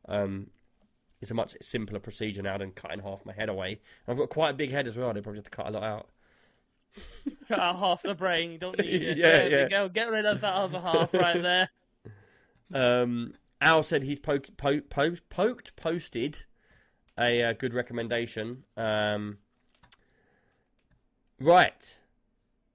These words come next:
Speaker 1: Check Discord, Nick. I can't check Discord, uh, purely because the cameras are on it, and if I m-, take the cameras off, I won't be able to see it.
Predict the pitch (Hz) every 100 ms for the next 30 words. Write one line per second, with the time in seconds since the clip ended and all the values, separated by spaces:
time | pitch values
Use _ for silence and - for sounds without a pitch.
0 | _ _ _ _ _ _ _ _ - 175
1 | - - 160 - - 131 117 131 - 156
2 | 180 185 175 190 156 160 165 - 143 127
3 | 151 143 - _ _ - 139 139 139 143
4 | - _ - 175 165 151 143 - 151 139
5 | - 156 151 127 131 147 131 98 123 131
6 | 127 139 143 151 - 143 139 131 139 131
7 | - - 123 131 110 117 - 135 113